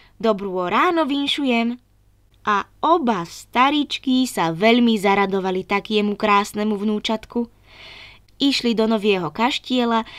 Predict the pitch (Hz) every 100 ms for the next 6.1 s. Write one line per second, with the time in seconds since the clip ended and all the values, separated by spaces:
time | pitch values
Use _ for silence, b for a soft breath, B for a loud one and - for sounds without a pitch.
0 | B 202 185 208 - 339 359 302 226 214
1 | 247 277 269 - 226 - - 160 - 220
2 | 240 226 208 196 190 180 - - 160 180
3 | - _ _ _ 156 160 156 175 185 202
4 | 233 294 330 - _ 196 175 165 214 302
5 | 311 180 - 196 202 196 190 175 175 175